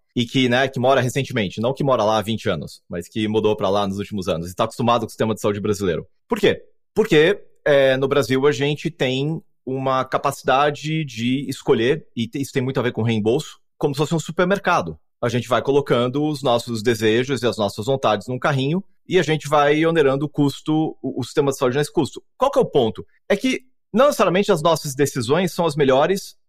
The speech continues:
no sentido de efetividade de saúde. É, então, se eu resolvo passar em cinco médicos pra ver, tipo, como é que eu tô,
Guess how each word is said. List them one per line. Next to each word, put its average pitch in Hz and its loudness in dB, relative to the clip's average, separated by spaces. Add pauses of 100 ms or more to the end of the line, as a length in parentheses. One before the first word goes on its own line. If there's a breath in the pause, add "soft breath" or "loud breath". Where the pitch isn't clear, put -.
no 139 -8
sentido 175 0
de 202 -2 (140)
efetividade 202 0
de - -6
saúde. 98 0 (220)
É, 131 4
então, 226 2
se 226 2
eu 208 6
resolvo 175 4
passar - 0
em 131 -2
cinco - -2
médicos 143 0
pra 139 2
ver, 139 2
tipo, 147 -4
como 151 -2
é 139 2
que 151 -2
eu 110 2
tô, 170 0